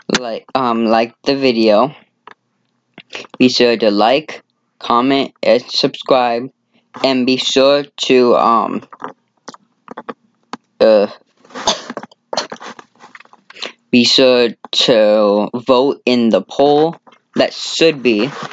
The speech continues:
should be, I'm not saying it is, it m-, should and might be in the description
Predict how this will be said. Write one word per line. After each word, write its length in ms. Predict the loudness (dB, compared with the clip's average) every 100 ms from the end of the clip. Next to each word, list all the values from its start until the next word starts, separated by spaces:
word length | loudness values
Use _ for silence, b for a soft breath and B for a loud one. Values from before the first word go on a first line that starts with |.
| -14
should 580 | -8 -4 0 2 2 0
be, 120 | -2
I'm 80 | 0
not 160 | 0 -2
saying 180 | -2 0
it 120 | 2
is, 240 | 2 0
it 220 | 0 0
m-, 260 | 2 0 0 -4
should 460 | -4 2 2 2 -2
and 220 | -2 0
might 320 | 0 -2 -4
be 260 | -2 0 0 -6 _ -20 -20 -6
in 120 | -2
the 120 | 0 0
description 760 | 0 0 0 0 0 -2 -2